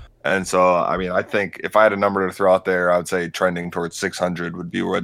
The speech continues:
where my prediction would be. But I, I don't see any world in which it does less than five hundred.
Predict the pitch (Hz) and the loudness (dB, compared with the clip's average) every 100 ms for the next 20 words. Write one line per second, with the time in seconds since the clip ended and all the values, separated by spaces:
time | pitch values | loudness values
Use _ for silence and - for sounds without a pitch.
0 | - 101 92 92 92 92 - 95 90 92 | -4 -2 0 0 0 -4 -4 -6 -6 -4
1 | 92 95 95 98 - 117 104 - 104 95 | -6 0 4 4 6 6 4 2 -2 0
2 | 101 92 95 95 90 87 87 85 87 90 | 0 0 2 2 0 -4 -6 -8 -8 -6
3 | 85 87 87 87 85 90 87 90 90 98 | -4 -4 -6 -6 0 0 0 -4 -8 -12